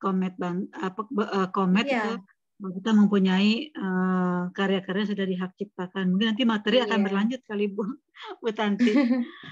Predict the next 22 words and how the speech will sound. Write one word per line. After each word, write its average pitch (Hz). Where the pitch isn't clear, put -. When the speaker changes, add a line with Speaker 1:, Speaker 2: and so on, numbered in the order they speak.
Speaker 1:
Bisa 202
jadi 196
Speaker 2:
Iya. 202
Speaker 1:
materi 208
bahan 196
selanjutnya. 185
Tadi 220
ada 262
pertanyaan 220
dari 214
Pak 214
Denny 208
juga. 190
Ini 208
kayaknya 226
Pak 214
Denny 185
ini 247
masih 208
belum 185
puas 220
gitu. 185